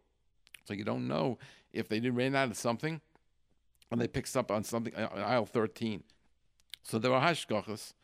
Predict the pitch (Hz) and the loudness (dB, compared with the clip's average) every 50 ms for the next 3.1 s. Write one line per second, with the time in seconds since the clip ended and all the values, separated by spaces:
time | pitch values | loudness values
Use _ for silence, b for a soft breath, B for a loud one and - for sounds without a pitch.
0 | B B B B B - 101 98 90 87 - 165 - 135 127 131 127 - - 113 | B B B B B -2 -2 -2 0 2 4 6 6 6 6 4 2 0 -4 -4
1 | 107 104 107 113 131 139 131 135 123 104 - 107 - - 80 85 90 - - 104 | 0 0 2 2 2 0 0 -2 -2 -2 -4 -4 -4 -4 -4 -4 -4 -4 -6 -8
2 | 104 - - 101 101 - - 120 107 - 104 101 98 - - 90 87 80 78 73 | -10 -8 -6 -6 -6 -2 -2 -2 -2 0 -2 -4 -4 -2 -2 -2 -2 -2 -4 -10
3 | - | -14